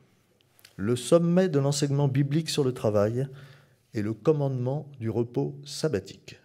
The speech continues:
Je vous la relis parce que moi, quand je l'ai vue, le syndicaliste que je suis était ravi, qui défend le repos dominical, mais j'ai été un peu étonné, je vous la relis.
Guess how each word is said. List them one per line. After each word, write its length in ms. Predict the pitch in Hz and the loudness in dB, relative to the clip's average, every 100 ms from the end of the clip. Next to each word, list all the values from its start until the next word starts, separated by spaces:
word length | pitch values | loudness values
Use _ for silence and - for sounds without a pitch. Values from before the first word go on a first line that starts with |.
| 104 | -8
Je 160 | 95 | -4
vous 160 | 127 139 | -2 0
la 100 | 123 | 0
relis 380 | 131 139 170 220 | 0 -2 -2 -6
parce 240 | 143 - | -8 -6
que 80 | 131 | -6
moi, 160 | 147 | -4
quand 140 | 143 131 | -4 -4
je 100 | 123 | -2
l'ai 100 | 120 | -2
vue, 260 | 143 190 190 - - - | -2 -4 -6 -16 -16 -10
le 80 | |
syndicaliste 600 | 101 127 139 143 139 143 139 | -4 -2 0 0 0 -2 -2
que 100 | 123 | -4
je 80 | |
suis 180 | - 151 | -4 -4
était 180 | 127 113 | -4 -2
ravi, 340 | 101 123 180 | 0 0 -2
qui 100 | 190 | -4
défend 440 | 120 110 - 131 123 | -2 -2 -2 -4 -2
le 80 | 98 | -2
repos 260 | 107 123 | -2 0
dominical, 760 | 113 107 110 123 190 196 135 117 | 0 0 -2 0 0 0 0 -2
mais 140 | 117 | -2
j'ai 100 | 131 | -4
été 140 | 127 | -2
un 80 | 135 | -2
peu 120 | 127 | -2
étonné, 320 | 107 107 139 208 | 0 0 0 0
je 80 | |
vous 140 | 160 123 | 0 2
la 80 | 101 | 2
relis. 260 | 95 175 | 2 0